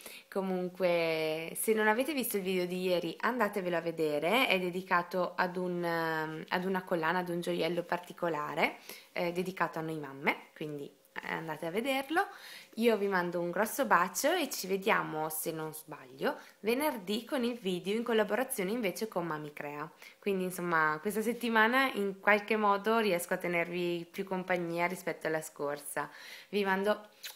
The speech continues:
veramente un bacione, saluto Adriana e il suo bimbo, ciao! E andate a vedere anche il suo video, io vado a vederlo per vedere i suoi progressi. E mi dispiace non potervi far vedere Pietro, ma è a letto, cioè, mm,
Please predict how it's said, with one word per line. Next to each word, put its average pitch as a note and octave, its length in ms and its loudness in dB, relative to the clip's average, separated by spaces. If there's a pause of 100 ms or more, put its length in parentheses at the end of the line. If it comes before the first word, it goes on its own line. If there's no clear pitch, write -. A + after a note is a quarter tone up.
(120)
veramente G3 520 2
un G3 80 -2
bacione, G#3 680 2
saluto G3+ 400 0
Adriana G3 640 4 (420)
e - 140 0
il F#3 80 0
suo F#3+ 160 -2
bimbo, E3 460 -2
ciao! G#3+ 500 2 (420)
E F#3+ 480 0
andate G3+ 320 2
a - 20 2
vedere G3 260 2
anche E3+ 200 -4
il E3+ 180 -4
suo - 180 -4
video, G#3+ 340 2
io F3+ 180 2
vado D#3+ 220 -2
a - 20 -4
vederlo D#3 400 0
per D#3+ 160 -6
vedere E3 300 -6
i D#3 80 -6
suoi D#3+ 160 -6
progressi. F3 800 -4 (500)
E A3 460 4
mi A3+ 320 0
dispiace B3+ 420 0
non A3+ 300 0
potervi G3+ 480 0
far G3 220 0
vedere F#3+ 320 -2
Pietro, G3 480 -2
ma F#3 360 2
è E3+ 140 0
a D#3 60 0
letto, D3+ 480 -6
cioè, D3 360 -6
mm, D3+ 320 -14